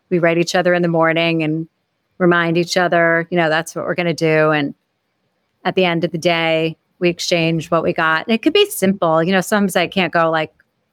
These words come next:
out of my way. One year I went to T J Maxx and bought this, like, lavender giant thing, pump soap for the shower.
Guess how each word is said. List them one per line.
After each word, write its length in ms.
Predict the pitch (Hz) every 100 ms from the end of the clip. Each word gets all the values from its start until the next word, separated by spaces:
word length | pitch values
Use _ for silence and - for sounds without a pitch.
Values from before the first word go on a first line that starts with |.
| -
out 120 | 185
of 80 | 170
my 120 | 165
way. 280 | 160 156 156
One 180 | 165 165
year 160 | 156
I 60 | 156
went 160 | 160 -
to 80 |
T 140 | - 156
J 140 | 165
Maxx 400 | 160 160 156 -
and 140 | 165 151
bought 260 | 151 -
this, 220 | 165 -
like, 260 | 165 151 - _ _ _ -
lavender 880 | 170 165 170 170 160 156 151 151 - _
giant 400 | - 170 165 156 -
thing, 280 | 170 165 147
pump 260 | - 165 -
soap 320 | - 165 -
for 140 | -
the 320 | 165 160 156 156 _ _ -
shower. 640 | - 190 165 160 143 139